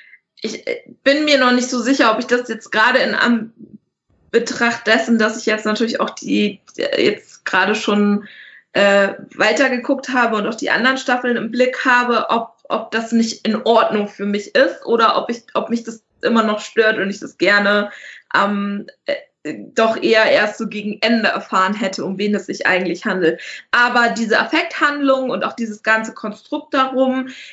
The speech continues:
ist eigentlich, ähm, für mich auch sehr glaubhaft gewesen, weil oft es einfach so ist, dass ja es im Grunde genommen um so Nichtigkeiten geht und um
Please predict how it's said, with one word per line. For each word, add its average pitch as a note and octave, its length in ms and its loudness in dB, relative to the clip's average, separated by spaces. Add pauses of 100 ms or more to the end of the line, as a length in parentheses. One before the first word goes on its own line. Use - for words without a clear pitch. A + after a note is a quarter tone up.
(120)
ist - 340 -2
eigentlich, A#3 920 2
ähm, G#3 560 0
für - 180 -8
mich A#3 300 0
auch G3 140 0
sehr G#3 260 2
glaubhaft G#3 580 -2
gewesen, A#3 800 2 (160)
weil G#3 800 2 (140)
oft - 520 -2 (300)
es - 180 -2
einfach F#3+ 300 0
so - 220 -4
ist, - 340 -2
dass F#3+ 280 -2
ja G3+ 380 0 (720)
es A#3+ 180 2
im A#3+ 140 6
Grunde D4 340 2
genommen A3 280 2
um A3+ 140 0
so A3 140 2
Nichtigkeiten A3 800 0
geht G#3+ 340 0
und G#3 260 -2
um G#3 200 -4